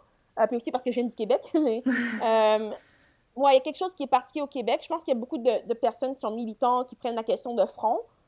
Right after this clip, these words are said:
Euh, il y a eu les lois qui sont passées récemment aussi. Euh, il y a eu le mouvement Agression non, non dénoncée en, en deux mille quatorze également, euh, qui était une autre vague de dénonciation qui ressemblait au mouvement Me Too, euh, qui a eu lieu il y a quelques années auparavant.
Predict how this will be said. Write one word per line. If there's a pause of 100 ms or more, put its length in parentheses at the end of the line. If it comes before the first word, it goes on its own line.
(260)
Euh, (100)
il
y
a
eu
les
lois
qui
sont
passées
récemment
aussi.
Euh,
il
y
a
eu
le
mouvement
Agression
non,
non
dénoncée
en, (380)
en
deux
mille
quatorze
également, (440)
euh, (400)
qui
était
une
autre
vague
de
dénonciation
qui
ressemblait
au
mouvement
Me
Too, (480)
euh, (120)
qui
a
eu
lieu
il
y
a
quelques
années
auparavant.